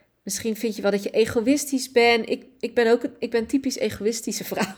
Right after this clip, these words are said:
<laughs> Ik ben typisch egoïstisch en dan lach ik tegelijkertijd. Dan denk ik, "Fuck,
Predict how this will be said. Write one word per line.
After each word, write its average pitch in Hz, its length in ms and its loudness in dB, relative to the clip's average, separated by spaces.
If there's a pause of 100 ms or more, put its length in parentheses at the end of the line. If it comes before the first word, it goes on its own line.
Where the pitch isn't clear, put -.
<laughs> - 1200 -10
Ik 240 80 -6
ben 208 140 0
typisch 226 240 -4
egoïstisch 202 500 -2
en 202 80 0
dan 196 100 2
lach 208 180 4
ik 214 100 -2
tegelijkertijd. 196 600 0
Dan 196 100 -4
denk 190 220 -2
ik, 190 120 -10
"Fuck, 226 460 2